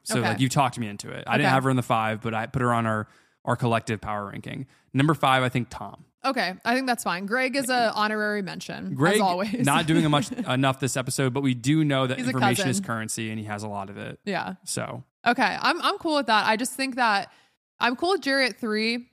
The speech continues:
Speaker 2: um,
Speaker 1: Yeah.
Speaker 2: because she's not on Mattson's kill list. So I think that we might see her maybe not trying to be number one boy. Like, she doesn't wanna be Mattson or,
Speaker 1: Yeah.
Speaker 2: or Ken. Like, she knows kind of, like, how far the fall is there.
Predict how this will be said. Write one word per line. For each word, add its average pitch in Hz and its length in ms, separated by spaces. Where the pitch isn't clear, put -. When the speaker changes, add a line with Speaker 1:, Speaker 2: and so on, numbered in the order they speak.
Speaker 2:
um, 196 480
Speaker 1:
Yeah. 113 240
Speaker 2:
because 226 400
she's 202 280
not 196 320
on 185 140
Mattson's 175 380
kill 78 260
list. - 420
So - 140
I 226 100
think 226 240
that 226 160
we 214 140
might 190 320
see 190 440
her 208 640
maybe 226 320
not 214 260
trying 196 360
to 208 80
be 202 100
number 185 200
one 175 180
boy. 180 240
Like, 190 120
she - 60
doesn't 196 220
wanna 196 200
be 185 120
Mattson 208 600
or, 170 100
Speaker 1:
Yeah. 107 180
Speaker 2:
or 190 140
Ken. 220 480
Like, 208 200
she - 140
knows 190 380
kind 196 200
of, 180 100
like, 175 180
how 175 300
far 180 280
the 165 100
fall 175 340
is 233 220
there. 269 360